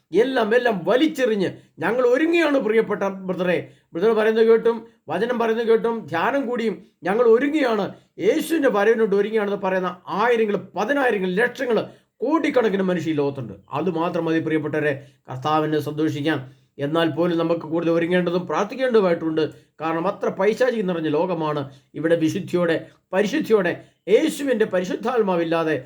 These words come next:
നമുക്ക് വിവേചിച്ചറിയാൻ, പിടിച്ചിരിക്കാൻ സാധിക്കില്ല. അതിനാൽ പരിശുദ്ധാത്മാവേ, ഞങ്ങളുടെ മേൽ എഴുന്നള്ളി വരണമേ. ഇത്തരം ദുഷ്ടത പ്രവർത്തിക്കുന്നവരുടെ മേൽ കർത്താവേ, അങ്ങയുടെ കരുണയെങ്കിലും വർഷിക്കണമേ. അങ്ങയുടെ നീതിപീഠത്തിനു മുമ്പിൽ ഇവരെ വിധിക്കണമേ. അങ്ങയുടെ വൈദികനെന്ന് പേരുന്ന,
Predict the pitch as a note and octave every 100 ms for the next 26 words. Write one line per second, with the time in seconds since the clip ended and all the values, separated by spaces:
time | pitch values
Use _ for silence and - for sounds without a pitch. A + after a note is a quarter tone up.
0 | - - D#3 F3 F3 E3 E3 A#3 G3+ F#3
1 | D#3 E3 C#3+ - _ - A#3+ A3+ G#3 D#3+
2 | D#3 D3 D3+ D3+ D3+ D3 D3+ D#3 D#3 C#3
3 | D3 E3+ E3 E3+ E3+ F3 F3 E3+ F#3+ G3
4 | F#3+ - _ - D3 E3+ F3+ F3 E3+ F#3+
5 | C4 A3 F#3 E3+ E3+ D#3+ C#3 - _ -
6 | D#3+ D#3+ F3+ F3+ E3+ - _ C#3+ F3+ G3+
7 | G#3 F#3 G3+ G3+ F#3+ G3 F#3 F#3+ F#3 D#3+
8 | C3+ F3 F#3+ F#3 - - - D#3 G#3 G3+
9 | F#3 F3+ A#3+ C#4 C#4 A#3+ G3+ - E3 E3
10 | D#3+ D#3 C3+ - _ D3 F3 F#3 F3+ A3
11 | A3 G#3+ G#3 G3+ G3 F#3+ F#3 F3 E3+ G3+
12 | A3+ G3+ F3+ C3+ - _ - D3 F3+ G3
13 | G3 F3+ F#3 _ - D3+ F#3+ G3+ G#3 G3+
14 | G3 F#3 G3